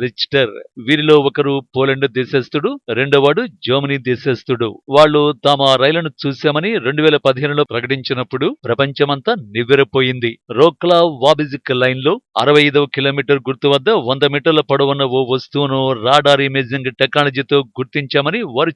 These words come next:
చెప్పారు. ఆ రైలు కనుక నిజంగా దొరికితే తమకు టెన్ పర్సెంట్ ఫైండర్స్ ఫీ ఇచ్చేలా వారు పోలాండ్ ప్రభుత్వంతో ఒప్పందాన్ని కుదుర్చుకున్నారు. దాంతో ఆ ప్రాంతమంతా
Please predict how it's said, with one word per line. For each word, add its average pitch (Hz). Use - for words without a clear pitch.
చెప్పారు. 131
ఆ 127
రైలు 170
కనుక 175
నిజంగా 160
దొరికితే 147
తమకు 143
టెన్ 139
పర్సెంట్ 151
ఫైండర్స్ 147
ఫీ 147
ఇచ్చేలా 151
వారు 160
పోలాండ్ 151
ప్రభుత్వంతో 143
ఒప్పందాన్ని 147
కుదుర్చుకున్నారు. 135
దాంతో 147
ఆ 139
ప్రాంతమంతా 139